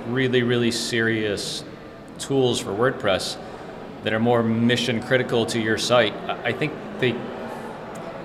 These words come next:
it certainly is helpful to have some, some resources behind them. I don't think they should be sponsored by a company, but,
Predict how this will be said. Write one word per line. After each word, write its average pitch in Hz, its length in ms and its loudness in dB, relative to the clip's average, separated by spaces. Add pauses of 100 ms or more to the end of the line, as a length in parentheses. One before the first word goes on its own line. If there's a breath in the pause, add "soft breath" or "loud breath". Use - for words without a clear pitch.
(380)
it 127 120 0
certainly 151 600 2
is 113 180 0
helpful 127 440 2
to 107 100 0
have 107 300 2
some, 98 400 -4
some 98 180 -6
resources 117 480 0
behind 92 300 -2
them. 87 40 -4
I 92 40 -4
don't 107 160 -2
think 117 100 0
they 98 140 2
should 123 340 0
be 113 140 0
sponsored 113 500 0
by 107 140 4
a 98 80 4
company, 151 380 -2
but, 110 260 2